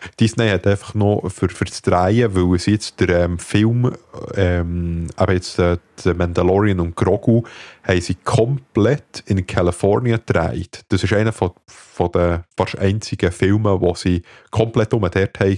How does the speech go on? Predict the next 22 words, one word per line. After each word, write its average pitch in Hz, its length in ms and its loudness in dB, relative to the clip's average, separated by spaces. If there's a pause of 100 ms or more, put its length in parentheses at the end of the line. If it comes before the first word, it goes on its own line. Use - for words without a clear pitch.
(100)
haben 98 200 2
gedreht, 92 400 0
also 87 220 0
in 85 100 -2
den 82 120 2
U 95 120 2
S 95 140 -2
A 95 80 4
selber. 92 400 0 (280)
Und 90 200 0
hat, 87 240 -2
äh, 87 240 4
Disney 95 300 0
hat 87 180 2
dafür 98 340 0
eine, 87 560 0
eine 87 240 0
recht - 380 -2
grosse 95 460 0
Steuervergünstigung 98 1000 0
noch 92 140 2
bekommen. - 440 -4